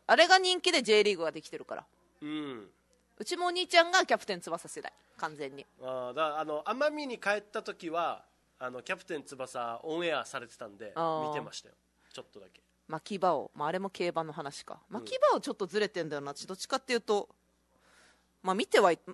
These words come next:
Speaker 1: マガジンで見てたかな。
Speaker 2: うん、巻き場をもでもちゃんとは見てないな。
Speaker 1: 私もちゃんとは見てないな。え、青葉さん、初代プリキュアの一人のヒロインはラクロス部だったはず。こんにちは。
Speaker 2: こんにちは。
Speaker 1: こんにちは。
Speaker 2: あの、単発の方のね、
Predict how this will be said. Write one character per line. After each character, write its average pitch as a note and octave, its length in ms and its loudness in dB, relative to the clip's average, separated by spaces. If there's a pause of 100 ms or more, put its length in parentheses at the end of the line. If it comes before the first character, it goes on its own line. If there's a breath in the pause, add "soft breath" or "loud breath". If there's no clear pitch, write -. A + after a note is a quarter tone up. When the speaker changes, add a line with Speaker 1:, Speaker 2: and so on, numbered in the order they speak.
Speaker 1:
マ A#3+ 100 2
ガ F#4+ 140 0
ジ F#3 100 -4
ン D#3+ 60 -6
で D#3+ 80 -4
見 D3+ 80 -8
て C#3+ 80 -14
た C#3 100 -8
か A#2+ 100 -8
な。 B2 180 -10
Speaker 2:
う - 40 -12
ん、 A2 160 -14
巻 C3+ 360 -16
き B3 40 -12
場 A3+ 240 -6
を F#3+ 240 -4
も D3+ 160 -10
で C3 80 -8
も A#2 100 -12
ち - 120 -12
ゃ F3 80 -8
ん G3 100 -12
と G3 160 -10
は E3 120 -4
見 B2 100 -16
て - 100 -12
な F#3+ 60 -4
い - 20 -10
な。 A3+ 80 0
Speaker 1:
私 C4 100 -2
も A#3 60 2
ち G#3+ 100 -2
ゃ B3+ 80 2
ん C#4+ 60 -4
と D4 80 0
は B3 60 6
見 F3+ 120 -4
て D#3 140 -4
な D3 140 -4
い B2+ 40 -8
な。 B2+ 300 -12
え、 F3+ 140 2
青 G3+ 140 8
葉 F3+ 100 6
さ D#3 160 -2
ん、 C#3+ 80 -6
初 D#4 200 -2
代 C4+ 220 8
プ G#3+ 140 2
リ G3 100 4
キ G3+ 140 4
ュ - 20 10
ア F#3+ 60 6
の F#3+ 80 0
一 G#3 180 2
人 F#3 140 2
の E3 80 -2
ヒ - 120 -2
ロ F#3 120 6
イ E3 60 2
ン D#3 40 -2
は E3 100 6
ラ E3 140 8
ク - 140 2
ロ A3+ 80 8
ス A3+ 160 0
部 F3 80 -2
だ D#3 80 4
っ C#3+ 100 -4
た D#3 60 -4
は - 100 -6
ず。 D3+ 100 -12
こ F3+ 120 -4
ん - 20 -4
に E3+ 80 -6
ち - 140 -4
は。 C#3+ 160 6
Speaker 2:
こ C#3 100 -12
ん C3+ 60 -10
に B2 80 -14
ち - 120 -16
は。 A2+ 120 -8
Speaker 1:
こ F3 40 -2
ん E3+ 40 -2
に D#3 80 -6
ち - 120 -8
は。 C#3 180 2
Speaker 2:
あ - 20 -4
の、 A#2+ 280 -8
単 D3+ 200 -8
発 D3 240 -8
の C3+ 80 -8
方 C3 100 -10
の G2+ 100 -14
ね、 A2 60 -14